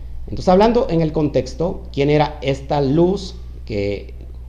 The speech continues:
Juan está hablando en, en ma-, de manera simbólica? No está hablando de algo, de algo literal,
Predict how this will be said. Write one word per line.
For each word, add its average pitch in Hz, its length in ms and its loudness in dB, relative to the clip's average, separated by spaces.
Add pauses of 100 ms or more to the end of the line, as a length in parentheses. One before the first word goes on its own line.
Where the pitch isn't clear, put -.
(160)
Juan 143 360 4
está 135 180 -2
hablando 135 360 2
en, 123 180 -2
en 101 180 -6
ma-, 101 160 -4
de 110 180 -4
manera 117 460 -4 (240)
simbólica? 151 960 2 (260)
No 117 140 -2
está 127 160 -2
hablando 131 400 2
de 117 160 2
algo, 131 580 0
de 104 300 0
algo 143 260 2
literal, 117 600 0